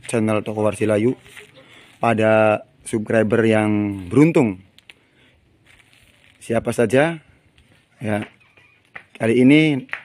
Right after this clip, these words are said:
subscriber yang beruntung namanya Gito Rasito.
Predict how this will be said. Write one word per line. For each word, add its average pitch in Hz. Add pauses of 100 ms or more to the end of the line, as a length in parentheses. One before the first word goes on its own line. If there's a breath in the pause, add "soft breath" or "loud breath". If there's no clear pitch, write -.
subscriber 117
yang 120
beruntung 123 (240)
namanya 117 (320)
Gito 107
Rasito. 113